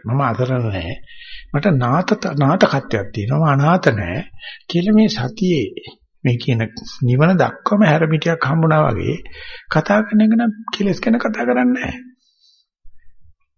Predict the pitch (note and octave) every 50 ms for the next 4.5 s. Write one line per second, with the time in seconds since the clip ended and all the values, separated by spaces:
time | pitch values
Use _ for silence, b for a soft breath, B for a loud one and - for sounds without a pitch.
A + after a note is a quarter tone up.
0 | _ _ - B2 G#2+ A2 B2 D3+ G#3+ G#3+ - D3 A2+ A2+ C3 D3+ C#3+ D#3+ G#3+ G3
1 | - A3 G#3+ C#3+ B2 A#2 D#3+ - - - G3+ - - G#3+ G3 G3+ F#3+ F3 F3+ F3+
2 | F#3 E3+ G3 F#3 F#3 F3+ F3+ F3 E3+ E3 E3+ E3+ D#3 D#3+ D#3 C#3+ C#3+ C#3 C3 C3
3 | C3+ C#3+ E3 G3+ G3+ A3 G#3+ G3+ G#3 F#3+ G3+ G3 F#3 F3 - E3+ E3 D#3+ E3 D#3+
4 | D#3+ D3 B2+ G#2 G2 - - - - -